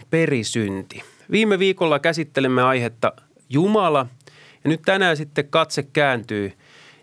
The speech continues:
ihmiseen ja ihmisen tilaan pyhän Jumalan edessä ilman, ennen kuin hänellä on synninpäästö ja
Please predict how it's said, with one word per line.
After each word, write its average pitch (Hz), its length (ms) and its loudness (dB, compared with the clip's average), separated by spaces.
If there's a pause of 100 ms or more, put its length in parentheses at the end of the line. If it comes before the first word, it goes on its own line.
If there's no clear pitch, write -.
(140)
ihmiseen 151 680 2
ja 113 240 2 (380)
ihmisen 135 480 0
tilaan 120 480 0
pyhän 110 440 -2 (640)
Jumalan 104 560 0 (600)
edessä 135 600 0 (640)
ilman, 117 460 0 (960)
ennen 156 280 0
kuin 127 160 -2
hänellä 123 360 2
on 110 140 -2
synninpäästö 127 960 -2
ja 95 160 -8